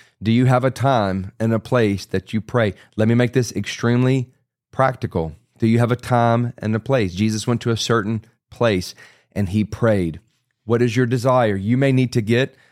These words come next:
a journal, a little journal, get something that you can begin to just journal and say, "Hey, woke up this morning at five, woke up this morning at six, woke up this morning at eight, come on, woke up this morning at eight thirty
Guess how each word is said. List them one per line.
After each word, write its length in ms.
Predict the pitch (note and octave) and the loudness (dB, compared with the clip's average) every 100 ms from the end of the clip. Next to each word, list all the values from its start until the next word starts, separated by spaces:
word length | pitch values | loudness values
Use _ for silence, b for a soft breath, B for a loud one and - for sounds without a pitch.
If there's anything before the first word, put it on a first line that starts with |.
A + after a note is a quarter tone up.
| b | b
a 80 | - | -8
journal, 560 | A2 A#2+ B2 A#2 E2 D#2+ _ _ _ _ _ _ | -2 0 2 0 -2 -6 _ _ _ _ _ _
a 60 | G#2+ | -6
little 160 | G2+ G#2 | -4 0
journal, 400 | A#2+ B2+ C3+ C#3 | 2 4 4 2
get 140 | A2+ | 0
something 480 | - B2+ B2 C3 B2+ b b b | 0 -2 0 -2 -4 b b b
that 160 | G2+ F#2+ | -6 0
you 160 | C3 | 0
can 180 | C3+ A#2 | 2 0
begin 280 | G#2+ A2+ A2 | 0 0 -2
to 120 | A2 | -4
just 340 | G2+ A2 G2 | -2 -2 -2
journal 440 | G#2 A2+ A#2+ A#2+ G2 | -4 0 2 0 0
and 120 | G2 | -4
say, 280 | - G#2+ G2+ | -2 0 2
"Hey, 380 | A2+ A2 F#2 - _ _ _ _ - | 2 0 -2 -8 _ _ _ _ -2
woke 240 | A#2 A2+ | 0 2
up 100 | A#2+ | 0
this 180 | B2 A2+ | 0 0
morning 360 | B2 A#2 G2+ | 2 2 2
at 80 | F#2+ | -2
five, 420 | - G#2+ G2+ D#2+ | 0 2 2 0
woke 240 | E2 G2+ G#2 | 0 -2 0
up 120 | G2+ | -2
this 140 | A#2 | -2
morning 280 | A#2+ A#2 A#2 | 0 2 0
at 80 | A#2 | -2
six, 400 | - A#2 F2 - | 0 0 0 -2
woke 120 | G2+ | -2
up 100 | G#2+ | 0
this 120 | A2 | -2
morning 240 | B2+ A2+ A#2 | 0 0 2
at 140 | A#2+ | 0
eight, 380 | A#2 B2+ G#2 E2 | 0 0 0 -4
come 160 | - A#2 | -2 0
on, 180 | G2+ G2+ | 2 0
woke 160 | G#2+ | -2
up 80 | - | -2
this 160 | A2+ B2 | -4 0
morning 320 | A#2+ A#2+ A#2+ | 2 2 0
at 140 | G#2+ - b b b | -2 -6 b b b
eight 220 | - A#2 - | -4 -4 0
thirty 500 | C3 C3+ G#2 D#2 | 0 2 0 -4